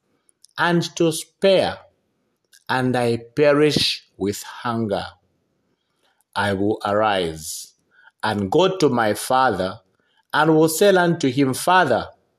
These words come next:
I have sinned against heaven and before thee,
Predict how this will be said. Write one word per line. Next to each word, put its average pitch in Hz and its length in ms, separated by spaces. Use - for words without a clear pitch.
I 120 120
have 113 240
sinned 160 680
against 131 640
heaven 135 640
and 113 320
before 135 480
thee, 101 440